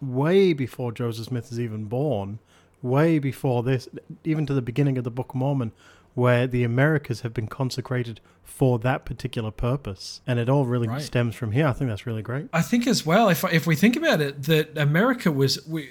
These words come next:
Speaker 2: America's hidden from the world. And I, I don't know my American history super well,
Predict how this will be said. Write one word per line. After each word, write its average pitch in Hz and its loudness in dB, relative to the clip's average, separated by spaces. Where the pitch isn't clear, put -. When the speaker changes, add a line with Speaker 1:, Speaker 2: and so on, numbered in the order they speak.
Speaker 2:
America's 147 4
hidden 170 6
from 139 0
the 131 0
world. 127 -4
And 160 2
I, 139 -10
I 139 -4
don't 190 -2
know 160 0
my 139 0
American 143 2
history 131 -2
super 190 2
well, 113 -6